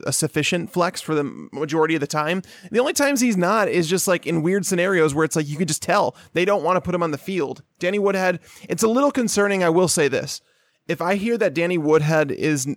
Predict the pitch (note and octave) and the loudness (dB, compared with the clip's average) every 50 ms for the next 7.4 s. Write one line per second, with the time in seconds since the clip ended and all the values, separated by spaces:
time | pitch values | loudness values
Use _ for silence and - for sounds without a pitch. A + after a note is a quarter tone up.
0 | - - C#3 C#3+ - D3 E3 D#3+ D3 D#3+ D3+ D3 - E3+ F#3+ F#3+ F3 D3+ D3+ E3 | -8 -8 -6 -4 -2 0 0 2 2 2 0 0 -2 0 0 0 2 2 2 2
1 | D3+ E3+ E3+ D#3 C#3 C#3+ C3 C3 C#3+ C#3 D3 D3 D3+ D3+ C#3 C3+ - - - D#3 | 2 2 2 2 0 -2 -2 0 2 2 2 2 0 0 -2 -2 -4 -4 -4 0
2 | D#3 F3 E3+ F3 F3+ E3+ E3+ D#3 - E3+ D3 C3+ - - D#3+ D3+ C3 D3+ C#3+ C#3+ | 0 2 2 2 2 0 0 -2 -2 -2 -2 -2 -2 -2 -2 0 0 0 0 0
3 | C#3 B2+ B2+ - - - - - D3 C#3+ C#3 C3+ C3+ C#3 C#3 C3+ B2 B2 C3 - | 0 -2 -2 -4 -4 -8 -8 -4 -4 -4 -2 -2 0 0 0 0 0 -2 -4 -6
4 | - - - - - - - - F#3+ G3 G#3 G#3+ A#3 A3 A3 E3 C3+ D#3+ D#3+ E3+ | -8 -16 -20 -20 -8 -6 -4 -2 0 0 0 0 0 0 0 -2 0 -2 0 0
5 | F3 D#3+ D3+ D#3+ D#3+ D#3+ D3+ D#3+ D3+ C#3+ D3 C#3 - - - - _ - - F3+ | 0 0 2 2 2 2 2 0 0 0 0 -2 -8 -14 -20 -20 _ -4 0 2
6 | E3 D#3+ C3+ B2+ D#3+ E3 D#3+ D#3+ E3 E3+ E3 D#3+ D#3 - - - - - C#3 C3+ | 2 2 0 -2 -2 -2 0 2 0 2 2 0 0 -2 -2 -6 -4 0 0 2
7 | C#3 C#3+ D3 D3 D3 C#3+ C3 | 2 2 2 2 0 -2 -2